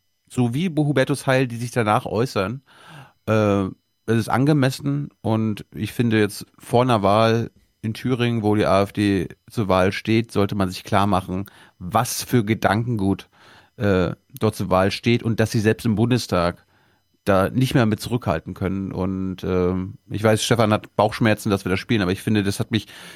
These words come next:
ich habe das am Freitagabend gesehen, ich dachte so, das, also das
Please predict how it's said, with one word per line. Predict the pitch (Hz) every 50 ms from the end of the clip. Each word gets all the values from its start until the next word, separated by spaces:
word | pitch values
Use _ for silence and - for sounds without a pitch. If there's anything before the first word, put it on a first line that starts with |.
| - - -
ich | 117 110 135
habe | 127
das | 120 113
am | 123 101
Freitagabend | - - 113 113 123 101 80 101 110 113 101
gesehen, | 107 98 95 104 110 117 117 113 113 110 - _ _ _ _ _ _ _ _ _ _ _ _
ich | - 107
dachte | - 101 - 98
so, | 87 95 90
das, | 87 85 - -
also | - 95 87 95 - _ -
das | 139 131 - - - - -